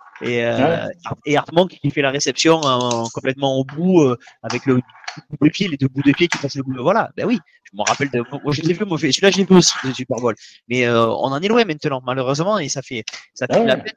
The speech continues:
Speaker 1: parce que, parce que moi, j'aimais bien, moi, j'aimais bien cette équipe, c'est les couleurs et le, le logo, je trouvais ça fun à l'époque. Mais, euh, mais, euh, euh, voilà, mais à l'heure actuelle, je, faut retrouver une, i-, i-, euh, ne serait-ce qu'une identité. Et elle commence par une identité visuelle, parce qu'à l'heure actuelle, c'est bien dommage, euh,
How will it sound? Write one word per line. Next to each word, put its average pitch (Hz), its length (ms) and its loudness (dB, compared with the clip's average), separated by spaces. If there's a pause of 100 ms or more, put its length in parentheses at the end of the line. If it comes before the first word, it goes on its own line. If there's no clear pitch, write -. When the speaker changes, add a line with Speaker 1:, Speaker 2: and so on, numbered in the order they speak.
Speaker 1:
parce 135 160 -6
que, 123 320 0
parce 123 140 -6
que 120 220 -2
moi, 135 120 -2
j'aimais 127 200 -8
bien, 127 160 -4 (200)
moi, 139 100 2
j'aimais 139 220 -2
bien 135 120 -4
cette - 120 -10
équipe, 214 300 -6
c'est 117 280 -6 (320)
les 123 80 -2
couleurs 147 380 6
et 139 80 0
le, 127 140 6
le 131 100 6
logo, 135 260 6
je - 80 4
trouvais 123 140 -6
ça 131 140 -4
fun 202 200 -4
à 143 100 -8
l'époque. 139 280 -2 (200)
Mais, 113 220 -10
euh, 110 180 -10 (540)
mais, 117 240 -4
euh, 104 400 -2 (180)
euh, 95 300 -10 (580)
voilà, 160 240 6
mais 107 160 -4
à 110 60 0
l'heure 120 160 2
actuelle, 180 300 0
je, 127 380 0 (220)
faut 165 120 4
retrouver 170 440 -2
une, 175 80 -6
i-, 160 60 -4
i-, 156 440 -10 (280)
euh, 135 60 -8 (260)
ne 165 100 2
serait-ce - 260 0
qu'une 165 120 -12
identité. 165 520 -6 (240)
Et 123 80 -2
elle - 80 -2
commence 156 300 -4
par 143 140 -10
une 139 60 -6
identité 143 300 -8
visuelle, 143 400 0
parce 110 140 -8
qu'à 117 140 -4
l'heure 120 220 -2
actuelle, 151 280 -6
c'est - 120 -10
bien 117 120 -10
dommage, 143 380 0
euh, 117 160 -2